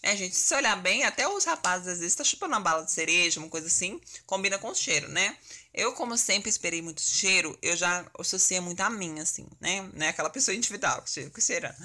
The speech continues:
Mas se você gosta de cereja, você sendo homem, sendo mulher, pode ir tranquila nesse perfume que você vai gostar, tá bom?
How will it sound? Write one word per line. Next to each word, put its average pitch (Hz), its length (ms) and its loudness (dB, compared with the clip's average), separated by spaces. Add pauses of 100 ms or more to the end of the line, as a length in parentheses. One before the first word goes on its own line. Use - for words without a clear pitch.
(320)
Mas 180 200 0
se 175 60 -2
você 190 220 0
gosta 185 360 2
de - 60 -2
cereja, 165 500 0
você 165 240 -4
sendo 208 360 0
homem, 175 260 0
sendo 208 280 0
mulher, 180 420 0 (320)
pode 185 260 2
ir - 40 -10
tranquila 214 500 -2
nesse 180 180 0
perfume 175 360 -4
que 165 60 -14
você 175 200 -2
vai 170 140 -2
gostar, - 360 -8 (220)
tá - 100 -18
bom? 220 360 2